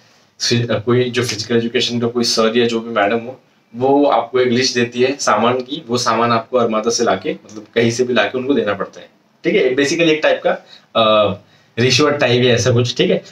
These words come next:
अब इसको ये मत लेना कि वो में करप्शन होता है और ऐसे पास करते हैं। फिजिकल एजुकेशन की बात हो रही है, ठीक है?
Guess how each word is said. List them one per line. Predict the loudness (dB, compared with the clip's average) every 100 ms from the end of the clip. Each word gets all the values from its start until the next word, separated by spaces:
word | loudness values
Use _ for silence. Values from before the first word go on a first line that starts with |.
| -4
अब | 0
इसको | 0 2
ये | 2
मत | 2 2
लेना | 2
कि | 2 2
वो | 2 2 0
में | -4 -10 -4 0
करप्शन | 2 0 -2 0
होता | 0 2 2 4
है | 2 -2 -12 -2
और | 0
ऐसे | 2
पास | 2 2 0 0
करते | -2 0
हैं। | -2 -6 _ -8
फिजिकल | -6 -2 0 -2 -2
एजुकेशन | -6 -6 -4 -4 -4
की | -6
बात | -4 -4 -6
हो |
रही | -16
है, | -18 -4
ठीक | -2
है? | -2